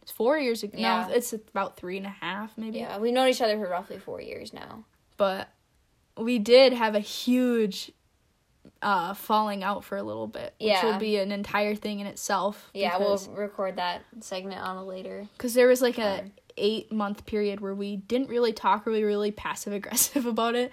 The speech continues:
Speaker 2: Yeah, we, we were still friends. We still had that connection, but it was just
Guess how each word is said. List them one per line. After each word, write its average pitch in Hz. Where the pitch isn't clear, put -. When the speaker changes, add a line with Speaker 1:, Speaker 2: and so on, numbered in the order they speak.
Speaker 2:
Yeah, 220
we, 262
we 262
were 277
still 302
friends. 214
We 202
still 214
had 190
that 180
connection, 214
but 185
it 170
was 196
just -